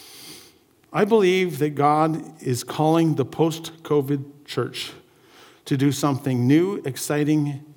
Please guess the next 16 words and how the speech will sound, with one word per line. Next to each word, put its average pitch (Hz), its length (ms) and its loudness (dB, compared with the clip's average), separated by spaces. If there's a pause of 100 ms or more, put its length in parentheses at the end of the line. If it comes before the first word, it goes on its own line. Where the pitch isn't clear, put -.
(120)
and 139 160 -4
powerful. 110 560 -10 (2250)
But 151 160 4
it 156 220 -2
will 139 380 0
only 175 360 2
come 107 480 -4 (840)
by 123 320 -2
a 123 80 -8
feet-first - 1120 -6 (460)
faith. - 400 -20 (1040)
This 180 180 4
is 202 160 0
not 180 320 4
the 143 80 2
worst 147 540 0